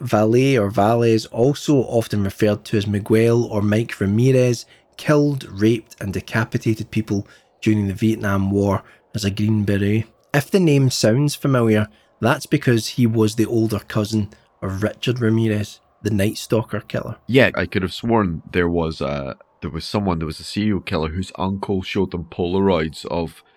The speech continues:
Speaker 2: themselves decapitating bodies or something in Vietnam, and themselves may have been a serial killer. Is that who we're talking about? Was it Richard Ramirez's uncle?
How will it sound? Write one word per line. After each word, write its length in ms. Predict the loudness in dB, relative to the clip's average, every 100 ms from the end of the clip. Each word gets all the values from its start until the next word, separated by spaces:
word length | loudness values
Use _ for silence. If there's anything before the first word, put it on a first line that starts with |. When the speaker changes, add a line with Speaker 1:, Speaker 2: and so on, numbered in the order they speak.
| _ _ _ _ -2
Speaker 2:
themselves 640 | 0 0 0 2 2 -2
decapitating 840 | -8 -10 -4 -4 -4 -4 -4 -4 -4
bodies 440 | -2 0 -2 -4
or 60 | -6
something 560 | -4 -6 -6 -8 -8 -12
in 180 | -12 -10
Vietnam, 640 | -6 -6 -4 -2 -2 -4 -10 _ _ _ _ -6
and 140 | -2
themselves 580 | -2 -2 0 2 2 0
may 100 | -4
have 140 | -4 -4
been 140 | -6
a 60 | -6
serial 300 | -4 -4 -2
killer. 280 | -2 -2
Is 80 | 0
that 200 | 2 2
who 140 | 0 -2
we're 100 | -2
talking 340 | -2 -4 -2
about? 180 | -2 -2
Was 160 | -4
it 80 | -4
Richard 400 | -4 -2 -6 -6
Ramirez's 680 | -6 -4 -2 -2 -2 -6 -10
uncle? 480 | -8 -4 -4 -6